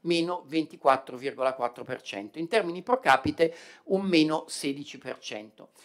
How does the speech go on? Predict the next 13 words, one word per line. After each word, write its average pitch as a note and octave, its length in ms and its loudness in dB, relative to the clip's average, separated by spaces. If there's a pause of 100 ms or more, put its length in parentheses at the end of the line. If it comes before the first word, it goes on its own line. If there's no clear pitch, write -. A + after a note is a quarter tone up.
(300)
Cerchiamo B3 420 -4
di F#3+ 140 -8
capire F3 840 -2
cosa D#3 360 6
significa D#3+ 560 -4
anche D#3+ 480 0
nel, C3+ 500 -2
nella C3 240 0
prospettiva D3 640 2
storica D3 840 6
questi, D3 480 -4
questi C#3+ 380 -4
numeri. A2+ 420 -2